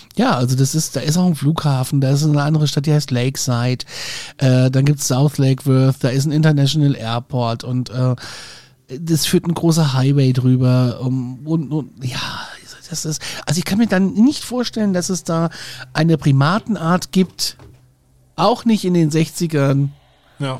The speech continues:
Speaker 1: äh, die da nicht entdeckt ist. Aber ich find's ist eine spannende Theorie. Fakten zum Monster. Circa zwei Meter groß, hundertdreißig Kilo schwer, zwei Füße und, äh, weißlich graues Haar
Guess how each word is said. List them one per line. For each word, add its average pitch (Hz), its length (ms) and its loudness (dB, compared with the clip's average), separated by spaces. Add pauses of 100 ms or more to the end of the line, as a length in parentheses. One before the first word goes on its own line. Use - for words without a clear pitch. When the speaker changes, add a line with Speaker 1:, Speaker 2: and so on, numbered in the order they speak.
(460)
Speaker 1:
äh, 143 160 4
die 143 140 2
da 139 100 2
nicht 135 160 2
entdeckt 120 380 -2
ist. - 220 -16
Aber 277 460 2 (140)
ich 180 160 -4
find's 226 220 0
ist 202 140 -4
eine 185 80 2
spannende 170 320 0
Theorie. 151 500 2 (360)
Fakten - 520 -2
zum 208 180 2
Monster. 139 480 2
Circa 165 280 0
zwei 190 280 0
Meter 247 300 0
groß, 185 340 0
hundertdreißig 151 600 0
Kilo 127 260 0
schwer, 185 420 2 (320)
zwei 170 280 2
Füße 226 560 2
und, 156 240 2
äh, 135 420 2
weißlich 165 500 0
graues 131 440 0
Haar 127 300 2